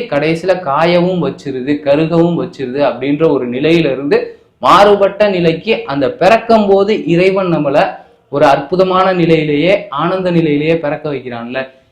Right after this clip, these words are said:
இதுல நீடிக்கிறதுக்காக தான் அந்த ஏழு வருஷத்தை தாண்டி அடுத்து ஒரு குருகுல கல்விக்கு போவாங்க. ஒரு ஏழு வருஷ பயிற்சியில அவங்களுக்கு அந்த ஏழு சக்கரங்களையும் உணரக்கூடிய தன்மை, அதுல இருந்து ஏழாவது சக்கரத்திலேயே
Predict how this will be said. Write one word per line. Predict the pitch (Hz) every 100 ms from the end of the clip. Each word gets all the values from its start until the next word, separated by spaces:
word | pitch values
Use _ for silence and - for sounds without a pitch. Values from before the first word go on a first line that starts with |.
| _
இதுல | 156 175 170
நீடிக்கிறதுக்காக | 160 208 247 208 202 175 151 147 143
தான் | 160 180
அந்த | 143 139 127
ஏழு | 143 190 185
வருஷத்தை | 180 180 202 180 170
தாண்டி | 151 147 156 -
அடுத்து | 131 147 147 160
ஒரு | 131 113 _ _ _ _
குருகுல | 156 170 165 160
கல்விக்கு | 131 147 147
போவாங்க. | - 123 117 113 143 254 - - _
ஒரு | 135 147
ஏழு | 156 170
வருஷ | 170 - 143
பயிற்சியில | 135 170 - 185 180
அவங்களுக்கு | 175 156 147 147 147
அந்த | 175 139
ஏழு | 135 143
சக்கரங்களையும் | 143 139 - 175 160 143 147 202 294 _ _ _
உணரக்கூடிய | 160 202 202 185 170 151 139
தன்மை, | 139 143 143 147
அதுல | 127 135
இருந்து | 135 147 170 185 494 - - _ _ _ _ _ _
ஏழாவது | 139 170 202 202 196
சக்கரத்திலேயே | 170 175 165 156 151 165